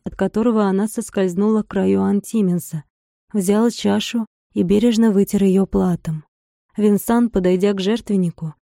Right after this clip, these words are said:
снял и начал передавать пастырю сосуды. Сначала склянку с вином, затем с водою.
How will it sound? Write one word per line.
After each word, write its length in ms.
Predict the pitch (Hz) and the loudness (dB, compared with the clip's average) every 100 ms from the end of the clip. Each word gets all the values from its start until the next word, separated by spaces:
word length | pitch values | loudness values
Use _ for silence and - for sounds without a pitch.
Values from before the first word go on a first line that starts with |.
| _ | _
снял 380 | - 220 226 247 | -2 2 2 2
и 80 | 208 | 2
начал 420 | 202 - 233 226 | 0 0 0 0
передавать 640 | - 196 185 185 214 - | 0 0 2 0 0 -2
пастырю 420 | 202 214 - 208 | -4 -4 -2 -4
сосуды. 640 | 190 202 196 214 175 156 151 _ _ _ _ | -2 -4 -4 -4 -4 -6 -10 _ _ _ _
Сначала 460 | - 202 190 240 240 | -6 -4 -2 0 0
склянку 520 | - 196 190 214 214 | 0 -2 0 0 -2
с 120 | 202 190 | -4 -2
вином, 500 | 185 175 185 214 - _ - | 0 0 0 -2 -6 _ -8
затем 460 | 202 190 - 185 185 | 0 0 0 -2 -2
с 100 | 196 | 0
водою. 560 | 190 175 170 160 151 | 0 0 -2 -2 -6